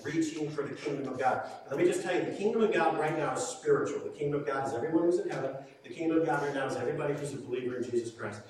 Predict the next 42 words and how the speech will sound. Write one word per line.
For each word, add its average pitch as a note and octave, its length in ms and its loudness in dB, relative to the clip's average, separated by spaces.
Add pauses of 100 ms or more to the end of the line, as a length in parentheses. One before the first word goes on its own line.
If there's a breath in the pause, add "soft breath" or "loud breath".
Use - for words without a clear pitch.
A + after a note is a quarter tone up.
(300 loud breath)
After - 360 2
the E3+ 100 -2
rapture, C#3+ 420 0
after C#3 280 0
the D#3+ 80 -2
tribulation, C3+ 500 -2
there B2+ 80 -6
will A#2+ 180 -2
be A#2 60 -2
a - 100 -2
thousand-year D3+ 440 4
reign A#2+ 260 -2
called A#2 160 -4
the A2 40 -4
millennial B2 280 0
reign B2+ 240 2
of B2 80 -2
Christ, B2 340 -2
and A2+ 120 -2
the - 80 -6
kingdom D#3+ 240 4
of C#3 80 -2
God B2+ 260 2
will A#2+ 140 -2
actually B2+ 460 -2
be A#2 200 -4
physical C3 540 4
here A#2 260 -2
on A2 160 -4
earth. G#2+ 260 -6 (240 loud breath)
But - 140 -4
right - 240 2
now, D3+ 220 -2
the - 80 -4
kingdom F#3 360 0
of D#3+ 140 0
God C3+ 260 2
is - 160 0
everybody C3+ 500 -2
who A#2+ 140 -4
is A#2+ 140 -4
saved. - 320 -4